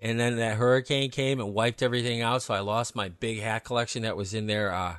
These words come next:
garage. And, uh, so when I went back to Oceanside to help his mom move her house,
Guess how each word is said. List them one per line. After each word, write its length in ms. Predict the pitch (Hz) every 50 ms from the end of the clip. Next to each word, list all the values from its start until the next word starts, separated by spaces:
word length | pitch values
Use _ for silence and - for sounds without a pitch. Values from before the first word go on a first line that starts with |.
| - _
garage. 600 | - 101 101 101 95 98 104 117 131 139 - - - - _ _ _ _ _ _ _ _ _ _ _ _ _ _ _ _ _ -
And, 300 | 104 104 104 104 98 -
uh, 340 | - 95 98 95 95 95 87 - _ _ _ _ _ _ _ _ _ _
so 280 | - - - 123 120 117
when 200 | 117 120 123 123
I 160 | 120 117 117
went 320 | 110 117 127 139 123 -
back 280 | - 123 123 123 123 -
to 100 | - -
Oceanside 760 | 120 123 120 - - 123 113 - - 117 113 113 113 113 - _ _ _ _ -
to 100 | - 110
help 420 | 107 120 117 113 - - - -
his 280 | 104 107 120 110 101 104
mom 440 | 104 110 110 113 117 117 117 117 110
move 320 | 110 117 120 120 107 101
her 140 | 120 113 107
house, 600 | 104 107 104 104 117 143 165 - - - -